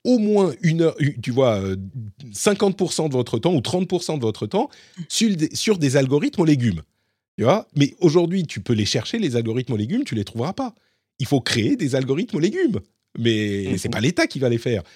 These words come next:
Speaker 1: c'est les
Speaker 2: <laughs>
Speaker 1: réseaux sociaux qui pourraient te proposer différents types d'algorithmes. L'État va pas dire, enfin, va pas t'imposer de le faire, simplement te dire, pour mener une vie intellectuelle, euh, un petit peu plus saine, il faut, euh, au moins tant de temps, tu vois, il faut, euh, cinq fruits et légumes, cinq algorithmes aux légumes.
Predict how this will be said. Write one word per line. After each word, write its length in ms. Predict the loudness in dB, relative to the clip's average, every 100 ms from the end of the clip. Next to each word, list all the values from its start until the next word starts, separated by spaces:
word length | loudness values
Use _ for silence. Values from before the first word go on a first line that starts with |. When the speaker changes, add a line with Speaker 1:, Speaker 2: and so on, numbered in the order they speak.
| _
Speaker 1:
c'est 320 | -8 -6 -6 -6
les 320 | -6 -4 -6
Speaker 2:
<laughs> 80 | -6
Speaker 1:
réseaux 240 | -4 -4
sociaux 380 | -4 -4 -2 -4
qui 160 | -6
pourraient 340 | -8 -4 0 -2
te 80 | -4
proposer 420 | -8 -4 -2 -4
différents 320 | -6 -8 -8
types 180 | -8 -8
d'algorithmes. 460 | -6 -4 -6 -6 -12 -14 -2
L'État 300 | 0 2 2
va 100 | 2
pas 120 | 0
dire, 180 | 0 -2 -6 _ _ _ _
enfin, 160 | -2 -2 0 0
va 80 |
pas 160 | 2 2
t'imposer 480 | 2 2 4 4 4
de 60 |
le 80 | 2
faire, 260 | 0 -2 -4
simplement 380 | -4 -4 -4 -4
te 100 | -4
dire, 320 | -2 -2 -4 -8 _ _ _
pour 180 | 0 4
mener 240 | 6 6
une 140 | 2 0
vie 180 | 0 0
intellectuelle, 720 | 0 0 -2 -2 0 0 0
euh, 300 | -2 -2 -4
un 60 | -6
petit 160 | -10 -8
peu 140 | -8
plus 200 | -6 -8
saine, 440 | 0 2 4 2 -6 _ _ _ _
il 80 | -18
faut, 500 | -6 2 4 6 4
euh, 420 | 2 -2 -2 -6 -6
au 120 | -6
moins 460 | -4 -2 -2 -2 -2
tant 200 | -4 -6
de 60 |
temps, 180 | -6 -8
tu 100 | -6
vois, 200 | -6 -6 -8
il 100 | -6
faut, 320 | 0 0 0
euh, 40 |
cinq 220 | -4 -10
fruits 160 | -8 -8
et 40 |
légumes, 280 | -8 -8 -8
cinq 260 | -6 -8 -8
algorithmes 400 | -8 -8 -10 -10
aux 40 |
légumes. 220 | -12 -12